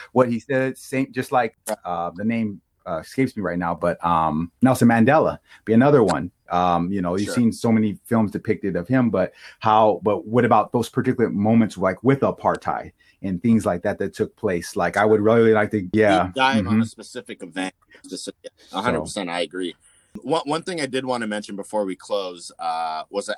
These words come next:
Speaker 2: acting job by, uh, I, I hope I say her name right, uh, Jokina
Speaker 1: Mm-hmm.
Speaker 2: Kalukango,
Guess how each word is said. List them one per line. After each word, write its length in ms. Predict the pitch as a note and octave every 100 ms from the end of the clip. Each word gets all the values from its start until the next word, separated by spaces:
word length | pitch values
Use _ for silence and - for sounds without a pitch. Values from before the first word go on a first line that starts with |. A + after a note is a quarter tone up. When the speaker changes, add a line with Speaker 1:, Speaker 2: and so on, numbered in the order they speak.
| -
Speaker 2:
acting 420 | G#2 - G#2 G2+
job 400 | F#2+ F2 E2 D#2+ _ _ _ _
by, 600 | F#2 F2 E2+ E2 D#2+ D#2+ _ -
uh, 240 | E2+ E2 D#2+
I, 140 | F#2 G2+
I 60 | F2
hope 180 | G#2+ C3
I 60 | E2+
say 200 | - F2
her 100 | E2+
name 240 | D#2+ D#2
right, 220 | D2+ D2 -
uh, 280 | D#2+ D#2+ D2+ _ _ -
Jokina 680 | F#2 - - A#2 G#2 G2+ G#2 _
Speaker 1:
Mm-hmm. 160 | G2+ E2
Speaker 2:
Kalukango, 840 | F#2 F#2+ F2+ - G#2 A2 A#2+ C#3